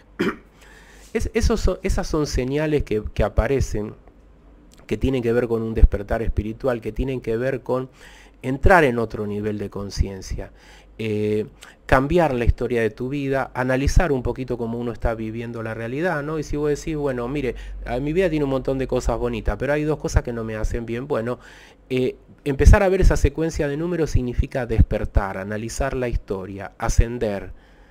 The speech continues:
Bueno, ¿qué cosa no te hace bien? Esto y esto. Bueno, ¿hay que arreglarlo o hay que soltarlo?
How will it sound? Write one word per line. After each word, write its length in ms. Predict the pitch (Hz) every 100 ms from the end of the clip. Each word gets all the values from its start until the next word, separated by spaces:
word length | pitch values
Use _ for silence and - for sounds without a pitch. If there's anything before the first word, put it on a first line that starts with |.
| - - -
Bueno, 280 | 120 123 120
¿qué 120 | 156
cosa 260 | 170 160 151
no 100 | 143
te 80 | 139
hace 220 | - 151
bien? 260 | 175 175 -
Esto 300 | 139 135 139
y 80 | 113
esto. 180 | - 135
Bueno, 260 | 131 127 -
¿hay 120 | 170
que 80 | 175
arreglarlo 480 | 151 151 196 190 170
o 120 | 127
hay 100 | 123
que 120 | 120
soltarlo? 760 | - 110 113 98 95 98 101